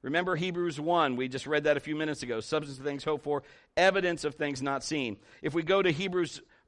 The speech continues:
chapter one, or eleven, two and three, now listen to this. "For by the elders obtained a good testimony. By faith we understand that the worlds were framed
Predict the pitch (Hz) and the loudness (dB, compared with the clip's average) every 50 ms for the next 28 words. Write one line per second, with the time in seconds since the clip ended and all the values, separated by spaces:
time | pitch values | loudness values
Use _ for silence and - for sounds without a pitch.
0 | _ 143 - 185 180 - 175 170 160 165 - - 143 147 139 139 135 135 135 151 | _ 2 4 4 4 4 2 -2 -4 -4 0 4 6 6 6 6 4 4 4 6
1 | 170 170 160 160 156 - - 196 185 170 151 147 - 180 185 170 156 139 135 147 | 8 8 6 6 2 0 0 0 0 0 0 -2 -2 0 2 2 2 2 2 0
2 | 160 - 151 156 151 151 170 156 117 104 - - _ _ _ _ _ _ _ _ | 0 -2 -2 -2 2 6 6 6 6 2 -2 -12 _ _ _ _ _ _ _ _
3 | - - _ - 156 151 170 180 175 175 165 170 - 190 214 208 190 165 156 170 | -20 -12 _ -6 0 4 6 8 8 8 6 4 4 4 4 4 2 0 -2 -4
4 | 147 - 190 196 208 208 196 180 156 170 175 151 - - 175 170 - - 160 135 | -2 -2 -2 -2 0 -2 -2 -2 -2 -4 -4 -2 0 2 2 2 0 -2 -4 -2
5 | 123 120 113 104 101 107 139 139 135 127 - - 180 180 175 - 156 165 165 165 | -2 -2 -2 -4 -4 0 2 2 2 0 0 0 0 0 0 0 -2 -4 -2 -2
6 | 160 147 147 135 - - 165 160 156 156 147 135 135 - - 127 127 127 139 156 | -2 -4 -6 -8 -6 -4 -2 -2 -2 0 0 0 -2 0 -2 -4 -4 -2 -2 0
7 | 165 160 156 127 131 139 127 - 147 147 143 143 143 143 135 | 0 0 -2 -2 -6 -8 -8 -6 -4 -2 -2 -2 -2 -4 -6